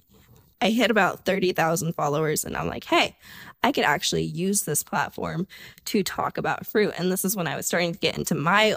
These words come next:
personal business more. And so I had more hands-on experience with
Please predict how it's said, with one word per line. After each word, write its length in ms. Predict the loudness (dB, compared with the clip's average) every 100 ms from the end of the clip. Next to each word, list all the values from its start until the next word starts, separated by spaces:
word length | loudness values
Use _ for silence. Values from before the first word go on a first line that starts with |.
| -4
personal 460 | -6 -4 -2 -2 -2
business 540 | -2 -2 -4 -6 -8
more. 320 | -6 -4 -6 -10 -18 -20 -4
And 160 | -2 2
so 120 | 2
I 80 | 2
had 300 | 2 2 2
more 240 | 2 0
hands-on 580 | -2 -2 0 0 0 -2
experience 680 | -4 -6 -4 -4 -2 -4 -6
with 480 | -6 -4 -4 -6